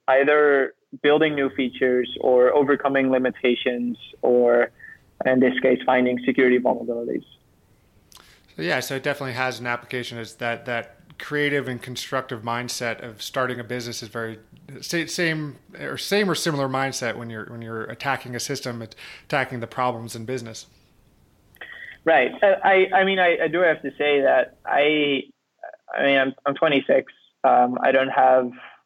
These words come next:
Speaker 1: any experience with leading a company. Um, I mean, you, you start to, you start to pick up on a lot of things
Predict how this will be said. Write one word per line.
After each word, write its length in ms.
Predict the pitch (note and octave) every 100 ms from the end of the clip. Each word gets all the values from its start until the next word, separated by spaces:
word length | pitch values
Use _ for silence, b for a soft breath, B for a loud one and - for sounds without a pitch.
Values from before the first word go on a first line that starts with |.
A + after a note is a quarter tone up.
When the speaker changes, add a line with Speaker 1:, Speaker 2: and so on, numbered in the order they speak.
| _ _ _
Speaker 1:
any 320 | C#3+ C#3 C#3 B2+
experience 760 | B2 - C3 B2+ B2 B2 A#2 -
with 320 | C3 B2+ A#2+ -
leading 580 | - C3 C3+ C3 B2 B2
a 160 | A#2+ A#2+
company. 560 | C3 B2 A#2+ A#2+ A#2+ B B B B _ _ -
Um, 720 | A#2+ A#2+ B2 A#2+ A#2+ B2 - - _ _ _ _ _ _
I 60 | C#3
mean, 400 | C#3 B2+ C3 - _ _ _ _ _ _ _ _ _ _ _ _
you, 440 | D#3 C#3 C3+ C3+ -
you 280 | C#3+ D3 D3
start 300 | - F#3 F#3+
to, 400 | G3 F3 D3 C3 -
you 220 | C3+ C3
start 220 | - F3 E3
to 60 |
pick 220 | - C3+ C3
up 180 | B2
on 100 | C3
a 80 | B2
lot 240 | B2 B2 B2+
of 140 | B2+
things 180 | C3